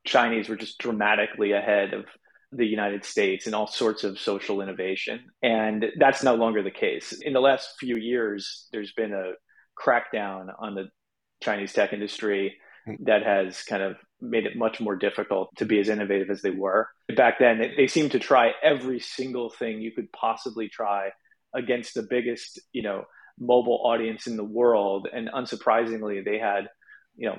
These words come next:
Speaker 1: many massive hits and found
Speaker 2: Mm.
Speaker 1: really interesting pathways. And
Speaker 2: Mm.
Speaker 1: TikTok, of course, being,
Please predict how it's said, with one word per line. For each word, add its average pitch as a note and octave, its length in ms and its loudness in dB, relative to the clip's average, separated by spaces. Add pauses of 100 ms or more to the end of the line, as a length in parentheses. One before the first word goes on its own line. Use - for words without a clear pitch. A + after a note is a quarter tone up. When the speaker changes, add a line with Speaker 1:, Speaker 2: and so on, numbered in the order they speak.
Speaker 1:
many B2 420 0
massive G#2+ 460 -2
hits A2 400 2
and A#2 180 -4
found G#2+ 300 2
Speaker 2:
Mm. - 60 2
Speaker 1:
really G#2+ 180 6
interesting G#2+ 600 -4
pathways. G#2+ 680 0 (300)
And G#2+ 160 0
Speaker 2:
Mm. - 20 -2
Speaker 1:
TikTok, A2 420 4
of G#2+ 100 -4
course, G#2+ 280 -2
being, G#2+ 380 -2